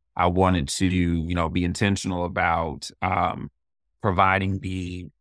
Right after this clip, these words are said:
the culture, because the thing is that regardless of whatever we are, you know, as, as much as data driven, and I think there's, you know, no shade to that. There's definitely, you know, merit to that, but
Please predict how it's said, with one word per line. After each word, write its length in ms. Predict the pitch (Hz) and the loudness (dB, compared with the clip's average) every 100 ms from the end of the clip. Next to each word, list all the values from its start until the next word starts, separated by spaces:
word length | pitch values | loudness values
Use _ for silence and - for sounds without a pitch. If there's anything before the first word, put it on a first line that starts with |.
| - | -8
the 100 | 98 | -2
culture, 360 | 147 180 - | 2 2 0
because 180 | 90 101 | -2 -2
the 80 | 98 | 0
thing 260 | 143 139 | 2 2
is 120 | 113 98 | 2 2
that 200 | 98 - | 0 0
regardless 540 | 95 95 110 117 107 | -4 0 0 0 -2
of 120 | 101 95 | -4 -2
whatever 420 | 95 98 98 92 | -2 0 0 -2
we 200 | 98 95 | -2 -2
are, 320 | 90 90 82 | 0 0 -2
you 80 | 92 | -2
know, 120 | 90 | -2
as, 300 | 87 98 - | -2 -2 -4
as 240 | - 95 | -4 -2
much 260 | 98 98 - | 0 -2 -2
as 140 | 101 - | -14 -6
data 300 | 101 101 98 | -2 0 -2
driven, 440 | 101 101 98 95 | -2 -2 -2 -4
and 180 | 110 107 | -6 -6
I 40 | |
think 200 | 110 110 | -2 0
there's, 260 | 101 101 101 | 2 0 0
you 60 | 110 | 0
know, 220 | 98 78 _ _ _ - | -2 -2 _ _ _ -2
no 240 | 95 113 | 2 2
shade 320 | 113 113 101 - | 2 0 0 -2
to 80 | 95 | -4
that. 200 | 90 78 | -4 -6
There's 160 | 98 | -4
definitely, 400 | 107 101 104 92 | 0 0 2 0
you 100 | 92 | 2
know, 100 | 92 | 2
merit 380 | 95 98 98 85 | 2 2 0 -2
to 120 | - | -4
that, 260 | 92 92 71 | -6 -4 0
but 300 | 95 87 80 | 2 4 2